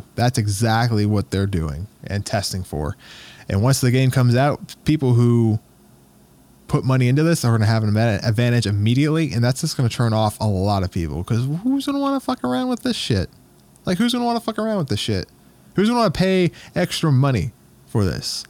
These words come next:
Uh, very few games do microtransactions very well. The one game that I would say does it the best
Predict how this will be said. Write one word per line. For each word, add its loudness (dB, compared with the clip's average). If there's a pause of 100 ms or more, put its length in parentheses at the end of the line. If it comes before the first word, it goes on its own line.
(480)
Uh, 0
very 2
few 2
games 4
do 2
microtransactions 0
very 2
well. -4
The 2
one 2
game 2
that 0
I 2
would 2
say 0 (300)
does 0
it -8
the 0
best -2